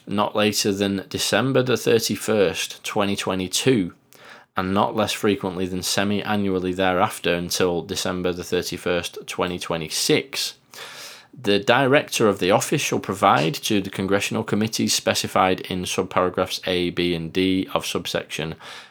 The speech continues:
one, classified briefings on unidentified aerospace undersea phenomena. The first briefing provided under paragraph one shall include all incidents involving unidentified aerospace phenomena that were reported to the Unidentified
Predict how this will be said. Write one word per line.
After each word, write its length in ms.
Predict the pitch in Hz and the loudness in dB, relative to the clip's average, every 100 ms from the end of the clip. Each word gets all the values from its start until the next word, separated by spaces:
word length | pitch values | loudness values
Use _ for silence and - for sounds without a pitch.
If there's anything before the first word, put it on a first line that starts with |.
| _ - | _ -14
one, 480 | 85 95 101 98 98 - - | 0 4 4 2 -4 -12 -8
classified 640 | - - - - 90 90 85 | 0 0 0 2 2 2 -2
briefings 760 | 98 95 101 - 90 92 87 - | -4 0 0 0 -2 -2 -4 -2
on 300 | 101 120 110 - _ - | 2 2 0 -8 _ -2
unidentified 760 | 87 73 80 87 - 85 87 | -2 -4 -6 -8 -2 0 2
aerospace 560 | 82 82 87 - 90 - | 0 0 -2 -2 -2 -2
undersea 360 | 87 87 90 | -4 -2 -2
phenomena. 520 | 87 78 90 127 80 - _ _ _ _ _ _ _ - - - - - - | -2 -2 -2 -2 -4 -8 _ _ _ _ _ _ _ -20 -20 -18 -18 -8 -6
The 80 | 95 | -4
first 520 | - 135 147 - - | 4 6 6 2 0
briefing 580 | 104 101 - 95 135 - _ - - _ _ | 2 2 0 -2 -2 -8 _ -20 -20 _ _
provided 460 | 101 101 101 95 | 2 6 6 4
under 160 | 95 92 | 0 0
paragraph 500 | - 95 90 92 - | 2 2 2 0 0
one 280 | 90 90 107 | 0 0 0
shall 200 | - 92 | -2 -2
include 400 | 92 - 98 95 | -4 0 2 4
all 220 | 92 120 | 6 6
incidents 560 | 113 - 87 90 87 87 | 4 0 -4 -4 -4 -6
involving 480 | 87 87 85 87 | 0 0 0 -4
unidentified 720 | 90 95 95 92 - 98 90 90 | -2 -2 -2 -2 -4 -2 0 0
aerospace 560 | 87 87 - 90 82 | -2 -2 -4 -4 -4
phenomena 480 | - 85 85 90 104 | -6 -6 -4 -4 -2
that 160 | 92 80 | -2 -2
were 80 | |
reported 680 | 90 82 - 127 127 87 87 | -4 -2 2 4 2 -2 -4
to 140 | - | -4
the 120 | 95 92 | 0 0
Unidentified 800 | 92 87 90 87 - 87 82 | 0 -2 -4 -6 -4 -2 -2